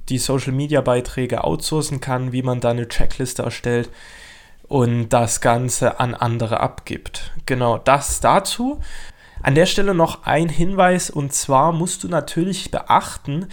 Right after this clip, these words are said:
wenn du vorproduzierst, ist natürlich die Gefahr, dass du den Kontext verlierst, dass du vielleicht auch mit den Nummerierungen der Shownotes durcheinander kommst. Bei mir hat jede Folge halt auch einen Link.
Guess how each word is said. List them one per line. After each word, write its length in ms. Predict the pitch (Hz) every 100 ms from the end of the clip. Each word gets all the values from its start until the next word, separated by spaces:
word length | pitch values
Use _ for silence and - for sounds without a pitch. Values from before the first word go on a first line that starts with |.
| - - -
wenn 340 | 120 156 240
du 120 | 247
vorproduzierst, 1040 | - 214 220 - 147 147 - 170 185 - -
ist 240 | 156 175 175
natürlich 520 | 160 - 165 180 -
die 140 | 151
Gefahr, 500 | 127 - 139 156 175 - - - -
dass 320 | 143 143 -
du 280 | 175 170 160
den 200 | 151 151
Kontext 540 | - 185 - 113 -
verlierst, 580 | - 113 117 160 190 - - - -
dass 220 | 123 254
du 140 | - 151
vielleicht 460 | 147 143 151 -
auch 100 | 139
mit 200 | 139 139
den 320 | 139 135 131 135 - - -
Nummerierungen 560 | 135 135 147 165 151 151
der 120 | 143
Shownotes 540 | - 175 202 196 185
durcheinander 640 | 170 175 156 151 147 151 143
kommst. 500 | 151 139 139 135 - - -
Bei 120 | 123
mir 160 | 127 135
hat 160 | 131 131
jede 200 | 131 127
Folge 460 | - 131 135 123
halt 400 | 120 117 113 - _ -
auch 200 | 127 -
einen 320 | 123 120 120
Link. 460 | 117 175 220 -